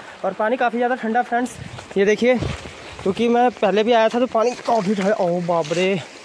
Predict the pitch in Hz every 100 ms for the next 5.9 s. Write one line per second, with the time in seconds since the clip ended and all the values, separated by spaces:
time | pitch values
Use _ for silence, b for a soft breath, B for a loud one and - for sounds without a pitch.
0 | - - - - - 180 214 202 208 190
1 | 185 196 196 208 - B B B 185 214
2 | 247 220 190 226 254 214 220 240 247 254
3 | 220 247 233 254 - 240 240 226 226 214
4 | 214 214 196 220 220 214 214 208 202 208
5 | 202 175 175 160 208 208 185 208 220